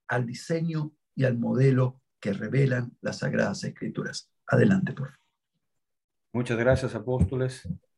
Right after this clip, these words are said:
Speaker 2: Mu-, muchas gracias por esas palabras. Yo quiero sa-, am, levantar también algunos puntos que creo que son importantes. Yo creo que comienza el capítulo dejándonos saber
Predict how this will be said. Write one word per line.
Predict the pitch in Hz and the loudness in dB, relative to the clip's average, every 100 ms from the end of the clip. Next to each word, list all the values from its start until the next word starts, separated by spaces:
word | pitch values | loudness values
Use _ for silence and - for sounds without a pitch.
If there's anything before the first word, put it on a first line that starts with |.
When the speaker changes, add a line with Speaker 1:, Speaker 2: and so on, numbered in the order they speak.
| - - | -20 -8
Speaker 2:
Mu-, | 113 117 | -2 0
muchas | 113 120 113 | 0 0 -2
gracias | 110 113 117 | -4 -4 -6
por | 113 | -6
esas | 110 - | -8 -4
palabras. | 95 98 95 85 - _ _ - - - - | 0 2 0 -4 -12 _ _ -20 -20 -10 0
Yo | 139 | 4
quiero | 165 175 | 6 6
sa-, | 160 131 123 120 | 6 6 6 4
am, | 110 107 | 2 0
levantar | 107 107 104 123 | 0 0 2 0
también | 131 123 123 | 2 2 2
algunos | 117 127 123 - | 0 0 -2 -4
puntos | - 135 139 131 | -2 -2 -2 -6
que | - 104 | -8 -4
creo | 117 110 | -2 -2
que | 107 | -4
son | 113 113 | -4 -2
importantes. | 110 104 104 90 90 104 101 90 - - | -2 -4 -6 -8 -4 -4 -4 -10 -14 -8
Yo | 107 107 | -4 -2
creo | 117 | -2
que | 107 | -2
comienza | 107 104 120 120 | -2 0 0 -2
el | 107 | -2
capítulo | 104 - 113 131 113 | -4 -2 -2 0 -2
dejándonos | 107 120 123 107 | 0 0 0 -2
saber | 101 113 123 123 | -4 0 0 -2